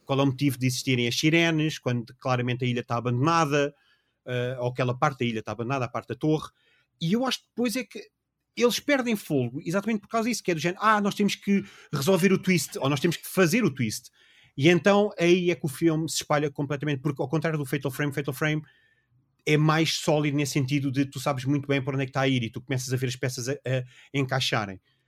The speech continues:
No caso do, do Forbidden Siren, é do género, "Espera, espera, agora é sobre isto?"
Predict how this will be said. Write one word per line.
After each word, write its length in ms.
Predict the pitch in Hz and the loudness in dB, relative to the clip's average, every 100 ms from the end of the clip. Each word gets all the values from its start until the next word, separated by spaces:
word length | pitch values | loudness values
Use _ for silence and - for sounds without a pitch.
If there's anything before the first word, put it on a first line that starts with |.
| _ | _
No 200 | 156 202 | 2 4
caso 320 | 214 202 165 | 4 2 2
do, 260 | 175 196 185 | 0 2 0
do 220 | 185 185 | -2 -4
Forbidden 340 | - 175 180 185 | 0 2 2 2
Siren, 300 | 165 127 135 | 2 2 0
é 60 | 143 | -2
do 60 | |
género, 220 | 135 131 127 | 0 -2 -2
"Espera, 420 | - 131 104 101 _ _ _ _ _ _ - | -2 0 0 -6 _ _ _ _ _ _ -12
espera, 260 | - 127 | -4 -4
agora 180 | 117 151 | 2 0
é 40 | |
sobre 260 | 160 170 131 | 4 4 4
isto?" 280 | 156 - | 2 -4